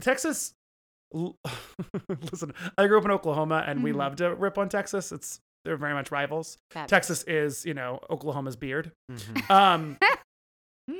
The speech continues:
Speaker 1: and Texans love to be like, you know, "Oh, we can secede." Because legally, they're the only state that technically can,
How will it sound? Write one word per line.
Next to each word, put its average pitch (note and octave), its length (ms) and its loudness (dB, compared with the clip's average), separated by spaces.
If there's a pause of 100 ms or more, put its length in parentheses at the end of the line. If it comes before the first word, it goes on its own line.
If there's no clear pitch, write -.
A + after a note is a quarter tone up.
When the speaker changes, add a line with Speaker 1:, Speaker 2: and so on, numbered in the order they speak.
(140)
Speaker 1:
and G#3+ 180 2
Texans B3+ 480 2
love F#3+ 520 4
to F#3+ 140 -2
be E3+ 140 0
like, D#3 340 0
you E3+ 80 -2
know, D3 160 0
"Oh, G3 260 6
we G3 120 2
can G3 160 -4
secede." F3 400 -4 (220)
Because G#3 240 2
legally, B3 480 2
they're G#3 120 8
the F#3+ 80 2
only F#3+ 220 2
state F3+ 300 -2
that - 160 -8
technically A3 720 2
can, - 420 -8